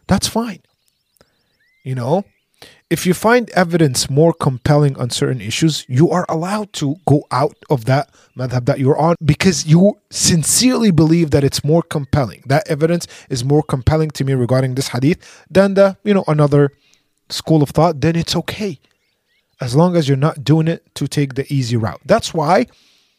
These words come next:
the people who say a layman should follow a specific,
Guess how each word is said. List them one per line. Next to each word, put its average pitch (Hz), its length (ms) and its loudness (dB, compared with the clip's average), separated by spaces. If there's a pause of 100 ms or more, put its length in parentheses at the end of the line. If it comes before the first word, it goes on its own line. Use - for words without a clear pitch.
(380)
the 120 140 -10
people 165 300 -2
who 175 80 -4
say 151 340 -4 (420)
a 123 60 -8
layman 151 400 -2
should 160 500 -4
follow 135 500 -4
a 127 60 -10
specific, - 760 -8